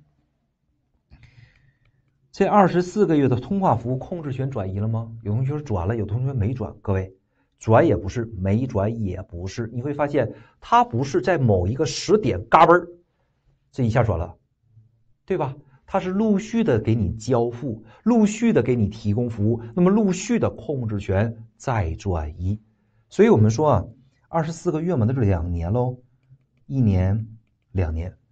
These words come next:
咱们比如说分年来算，那一年应该是一千元的收入。所以这就是我后边我们要讲的，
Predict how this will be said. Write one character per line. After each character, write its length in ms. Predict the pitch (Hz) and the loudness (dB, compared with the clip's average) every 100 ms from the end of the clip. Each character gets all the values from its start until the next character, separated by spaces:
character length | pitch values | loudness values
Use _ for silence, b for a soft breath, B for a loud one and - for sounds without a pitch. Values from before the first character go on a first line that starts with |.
| _ - | _ -4
咱 140 | 120 | -2
们 80 | 131 | 0
比 40 | |
如 60 | 101 | 0
说 100 | 113 | 0
分 280 | 110 170 151 | 0 -2 0
年 160 | 95 | 0
来 120 | 95 | 0
算， 320 | 85 104 92 - _ _ _ _ _ | -2 -6 -6 -10 _ _ _ _ _
那 280 | 143 147 - - _ | -4 -4 -6 -20 _
一 180 | - 139 | -6 2
年 260 | 107 87 104 | 2 2 0
应 120 | 107 | 0
该 100 | 101 | -2
是 160 | 98 95 | -4 -10
一 340 | - 120 90 | -8 -6 -6
千 400 | - - 117 113 | -8 -4 -2 0
元 180 | 87 82 | -2 -4
的 100 | 85 | -8
收 220 | - 87 | -8 -10
入。 180 | 92 - _ _ _ _ _ _ _ - _ _ _ _ _ | -10 -12 _ _ _ _ _ _ _ -20 _ _ _ _ _
所 160 | 147 | 2
以 80 | 143 | 2
这 120 | 160 | 2
就 120 | 131 | 0
是 80 | 131 | 0
我 120 | 135 | 0
后 240 | 110 - 151 | 0 -2 0
边 160 | 131 | 2
我 80 | 123 | 2
们 120 | 90 | 2
要 120 | 120 113 | 0 -2
讲 360 | - 92 80 | -4 -8 -4
的， 260 | 87 98 | -4 -4